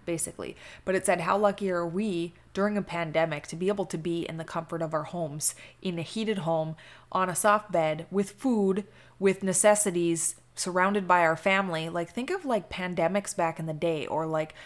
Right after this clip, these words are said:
when s-, like, things happened back in the day that people went through. Like, they didn't get to go through it in the comfort of their own home. They, like,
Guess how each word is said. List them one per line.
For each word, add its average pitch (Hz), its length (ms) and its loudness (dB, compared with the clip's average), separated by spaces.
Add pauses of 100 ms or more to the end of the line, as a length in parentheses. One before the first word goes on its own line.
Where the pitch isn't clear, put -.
(160)
when 175 120 -2
s-, - 240 4
like, 170 220 -2 (380)
things 208 260 -2
happened 185 340 2
back 165 220 0
in 165 40 -4
the 165 60 -4
day 160 220 -2
that 156 160 -8
people 165 240 -6
went 151 240 -6
through. 156 180 -12
Like, 156 220 -8
they 185 80 -4
didn't 220 160 -6
get 214 100 -2
to 165 260 -6 (140)
go 175 200 0
through 165 280 -8
it 156 60 -6
in 151 80 -8
the 147 80 -10
comfort 160 360 -8
of 151 120 -10
their 151 180 -6
own 143 120 -8
home. 147 340 -10 (640)
They, 180 120 2
like, 185 300 2